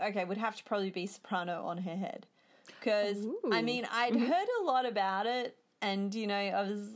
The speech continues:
Speaker 1: it's like, oh, you know, you just think, "Oh, I guess it's all the hype, it's all the hype." And then I read it and I was like,
Speaker 2: <laughs>
Speaker 1: "Wow,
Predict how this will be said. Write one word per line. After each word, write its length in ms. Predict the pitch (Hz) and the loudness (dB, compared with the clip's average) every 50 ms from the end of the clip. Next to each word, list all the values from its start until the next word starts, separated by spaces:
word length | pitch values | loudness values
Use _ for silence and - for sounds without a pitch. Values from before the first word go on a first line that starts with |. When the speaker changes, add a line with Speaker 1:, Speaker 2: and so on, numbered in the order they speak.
| 202 190 | -4 -2
Speaker 1:
it's 160 | 196 202 202 - | -2 -4 -4 -2
like, 260 | 202 196 196 196 - - | 0 0 0 -2 -2 0
oh, 480 | 190 190 202 202 202 202 196 196 190 | 2 2 2 2 2 2 2 0 0
you 180 | 185 196 208 202 | -2 -2 -4 -4
know, 140 | 185 180 180 | -4 -4 -4
you 300 | 170 - - - 220 214 | -6 -6 -4 -4 -4 -2
just 200 | 208 254 254 - | -2 -4 -6 -2
think, 200 | - 269 254 247 - | -2 -2 -2 0 0
"Oh, 680 | - 233 233 240 240 240 233 233 233 233 - - - | 0 0 0 0 0 0 0 0 -2 -2 -2 -4 -4
I 80 | - - | -4 -4
guess 260 | 226 262 254 254 - | -4 -6 -10 -8 -8
it's 160 | 294 277 - | -10 -8 -8
all 80 | 269 254 | -8 -8
the 100 | 233 - - | -6 -8 -10
hype, 560 | - - - - - - - - - - - _ - | -10 -8 -6 -4 -4 -2 -2 -4 -6 -6 -8 _ -18
it's 160 | - - - | -18 -12 -10
all 80 | - - | -8 -8
the 60 | - 196 | -8 -8
hype." 460 | 190 - - - - - - - - _ _ _ _ _ _ _ - _ _ _ _ - _ - - - | -8 -6 -4 -2 -2 -2 -4 -4 -8 _ _ _ _ _ _ _ -20 _ _ _ _ -20 _ -14 -4 -2
And 160 | 233 226 226 | -2 0 2
then 520 | 240 247 240 240 233 233 226 226 233 220 220 - | 2 2 2 2 2 0 0 0 -2 -2 -2 0
I 140 | - 208 | 0 0
read 200 | 208 208 226 226 214 | 2 2 2 4 4
it 80 | 240 | 2
and 100 | 233 208 | 2 2
I 80 | 202 202 | 2 0
was 100 | 196 185 | 2 4
like, 260 | 226 208 196 196 - - | 2 4 4 2 0 -2
Speaker 2:
<laughs> 760 | - 220 - - - - - - - - - - - - - | -4 -6 -6 -8 -16 -18 -20 -20 -20 -20 -20 -20 -20 -12 -2
Speaker 1:
"Wow, 600 | - 240 262 262 247 233 214 214 214 220 269 233 | 2 2 4 4 4 2 2 2 0 0 -2 -4